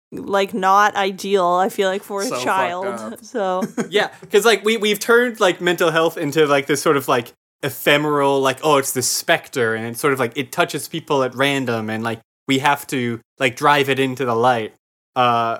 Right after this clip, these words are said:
Speaker 3: while, like, you know, focusing on, especially, like, all the Bell ads and shit you see, it's always, like,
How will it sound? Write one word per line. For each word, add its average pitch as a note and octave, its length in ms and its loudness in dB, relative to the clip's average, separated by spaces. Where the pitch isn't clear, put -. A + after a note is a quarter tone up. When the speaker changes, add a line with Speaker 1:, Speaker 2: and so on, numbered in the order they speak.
Speaker 3:
while, C3 420 4
like, C3+ 240 -6
you D#3 80 -4
know, C#3 120 4
focusing C3+ 760 0
on, A#2 440 0
especially, D#3 400 2
like, C#3 200 2
all C#3 140 2
the C3 100 2
Bell B2 320 2
ads A#2 460 0
and A#2 100 -8
shit B2 180 -6
you A#2+ 100 -6
see, A2 280 -4
it's A2 120 -2
always, B2+ 240 2
like, A2+ 180 -2